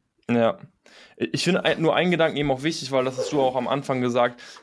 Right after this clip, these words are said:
ähm, Georgien hat halt eben auch einen ganz anderen Lebensstandard, weil ich dachte, ich hab mir am Anfang so ein bisschen schwer mit dem Gedanken getan, nach dem Motto, so, ja, ist es irgendwo eine Ausbeute oder nutzt man was aus, aber letztendlich ist das einfach nur der Vorteil der Vernetzung und der Globalisierung, in der wir heute leben.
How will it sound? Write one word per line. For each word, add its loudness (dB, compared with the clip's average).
ähm, 2
Georgien 2
hat -6
halt 2
eben -4
auch -2
einen -2
ganz -2
anderen -2
Lebensstandard, -2
weil 2
ich -8
dachte, 0
ich -4
hab -2
mir 0
am -2
Anfang 0
so 2
ein 2
bisschen -2
schwer 2
mit -2
dem -2
Gedanken -2
getan, -2
nach 0
dem -4
Motto, -4
so, 0
ja, 2
ist -2
es -6
irgendwo 0
eine 0
Ausbeute 0
oder 2
nutzt -2
man 2
was -2
aus, 0
aber 4
letztendlich 0
ist -2
das -2
einfach 0
nur 2
der 2
Vorteil 2
der 0
Vernetzung -2
und 0
der 2
Globalisierung, 0
in 2
der 2
wir 2
heute -2
leben. 0